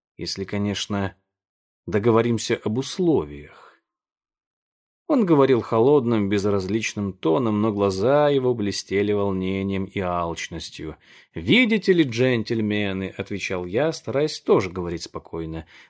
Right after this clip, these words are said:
но чувствуя при этом не меньшее волнение. «Человеку в моём положении нужно одно — свобода. Это и есть моё условие.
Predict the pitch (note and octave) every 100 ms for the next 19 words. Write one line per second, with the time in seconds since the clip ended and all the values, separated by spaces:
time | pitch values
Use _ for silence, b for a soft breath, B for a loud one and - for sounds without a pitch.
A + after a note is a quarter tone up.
0 | - F#2 - D#3 - A2 F#2+ A2+ C3+ B2
1 | G#2+ b b G2+ G#2+ B2 A#2+ - G#2+ G#2
2 | G2 E2+ D2+ D2 D2+ - _ _ _ _
3 | _ - B2 C#3+ A3+ A3+ F3 C#3+ D#3+ D3+
4 | C3 B2+ C3 F#3 D#3+ C#3 D3+ C#3 C3+ B2+
5 | A#2+ D3+ G3 - _ _ _ - - A2+
6 | D3+ E3 E2+ D#2+ _ _ _ - A#2+ C3+
7 | - A2+ E3 C#3 - G2+ F#2 - - F2+
8 | F2 E2+ E2+